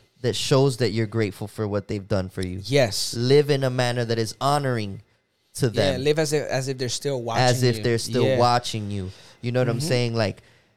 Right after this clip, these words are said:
Speaker 1: there's people that have made sacrifices for us to be where we are today.
Speaker 2: Mm-hmm.
Speaker 1: And it's up to us, whether they're watching or not, to live in a manner worthy of that sacrifice.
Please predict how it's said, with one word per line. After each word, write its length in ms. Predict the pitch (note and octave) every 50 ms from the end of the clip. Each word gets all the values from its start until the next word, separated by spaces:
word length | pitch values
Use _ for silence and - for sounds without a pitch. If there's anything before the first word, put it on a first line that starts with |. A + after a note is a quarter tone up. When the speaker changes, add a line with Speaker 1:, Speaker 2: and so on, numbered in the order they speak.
| _ _ _ _ -
Speaker 1:
there's 240 | B2 C3 D3 D3 -
people 260 | - F#3 - - D3+
that 100 | C#3 C#3
have 120 | C3+ A#2 B2+
made 200 | C3+ B2 A2+ -
sacrifices 800 | - C3+ B2+ C3+ - - B2 - - A#2 G#2+ G#2 - A2 G#2 -
for 320 | - - A2 A2 - -
us 180 | A#2+ A#2+ - -
to 140 | - B2
be 160 | G#2 A#2+ A#2+ A#2+
where 180 | A2+ A#2 A2+
we 180 | A2+ A2+ A2 A2+
are 200 | A2+ B2+ C#3 C3+
today. 380 | - - G#2 F#2 E2+ F2+ G#2 - _ _ _ _ _ _ _ _ _ - C#3+
Speaker 2:
Mm-hmm. 300 | D#3 D#3 D#3 E3+ - -
Speaker 1:
And 100 | A#2 A#2+
it's 160 | B2 - -
up 160 | - - - -
to 160 | - C3 - - -
us, 480 | D3 D#3 C#3+ B2 - - - - - -
whether 320 | - A2+ B2 A#2+ B2+ B2
they're 200 | B2 C3+ D3+ E3
watching 440 | D#3 D#3 E3+ D3 D#3 - - C#3 C3+
or 80 | B2+ B2
not, 360 | C3+ C#3+ C3+ A#2+ - - -
to 160 | - - C3+ A#2
live 420 | A#2 B2 C#3 D#3 D#3+ D#3 C#3 A#2+ -
in 160 | B2+ C3 B2
a 80 | B2 A#2+
manner 440 | B2 B2+ C3+ C#3 C#3 C3 B2 A#2 A2
worthy 540 | G#2 A2 B2 C#3 C#3+ D3 C#3+ A2+ C3 A#2+ B2
of 140 | A#2 G#2+
that 180 | A#2 A#2+ A2+ A#2
sacrifice. 760 | - - C#3 D#3 D#3 - B2+ A#2+ - - F2 D#2+ - - -